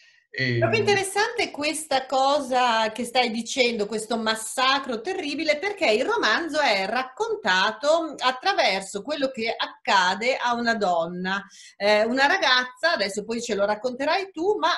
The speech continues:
Speaker 2: mm, eh, sembra che questa mattanza avvenga prima su di lei, sul suo corpo, quindi il corpo delle donne come campo di battaglia. Hai scelto appositamente questo punto di vista, perché? Che cosa volevi,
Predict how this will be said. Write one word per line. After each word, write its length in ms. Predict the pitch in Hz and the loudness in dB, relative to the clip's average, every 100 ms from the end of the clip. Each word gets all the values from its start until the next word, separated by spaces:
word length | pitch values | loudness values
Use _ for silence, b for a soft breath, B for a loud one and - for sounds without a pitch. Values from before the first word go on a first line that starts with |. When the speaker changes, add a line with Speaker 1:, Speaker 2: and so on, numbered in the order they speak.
| - | -4
Speaker 2:
mm, 420 | 277 277 269 262 | -6 -4 -4 -4
eh, 280 | 254 - 233 | -6 -8 -8
sembra 360 | - 440 370 254 | 0 0 2 0
che 120 | 247 | -2
questa 320 | 302 392 285 | -2 -4 -2
mattanza 760 | 254 302 320 330 302 294 294 370 349 - | 0 0 2 0 0 -4 -6 -4 -2 0
avvenga 600 | 302 262 320 392 339 277 | -2 -2 -4 -4 0 -2
prima 340 | 339 392 392 | 0 -2 0
su 220 | 330 311 233 | -2 -6 -6
di 100 | 247 | -4
lei, 380 | 339 233 175 | 0 0 -2
sul 240 | 185 277 254 | -6 -8 -10
suo 260 | - 285 | -8 -8
corpo, 540 | 277 339 226 180 196 208 | -4 0 0 0 -4 -6
quindi 340 | 311 294 247 | -6 -4 -4
il 80 | 233 | -2
corpo 400 | 302 302 320 269 | 2 2 2 -2
delle 300 | 233 247 302 | -2 -4 -2
donne 540 | 226 185 190 208 240 480 B B _ | 0 0 0 -4 -6 -8 B B _
come 560 | 285 285 285 302 285 | 0 2 4 4 2
campo 400 | 285 254 247 269 | 2 2 2 0
di 120 | 220 208 | -2 0
battaglia. 920 | 208 214 - 185 175 160 165 175 190 | 0 -2 -4 -2 0 -2 -4 -4 0
Hai 140 | 247 | 0
scelto 420 | 277 381 403 392 339 | 0 0 -2 -2 -6
appositamente 760 | 330 285 277 277 277 330 339 | -6 -8 -4 -4 -2 -4 -4
questo 260 | 262 254 254 | -8 -6 -8
punto 300 | 269 277 277 | -6 -8 -6
di 80 | 240 | -8
vista, 380 | 202 185 - 196 | -8 -8 -6 -2
perché? 400 | - - 202 185 | -2 0 -2 -4
Che 100 | 214 | -6
cosa 240 | 294 294 | -6 -4
volevi, 520 | 285 269 269 240 240 | -4 -4 -4 -6 -8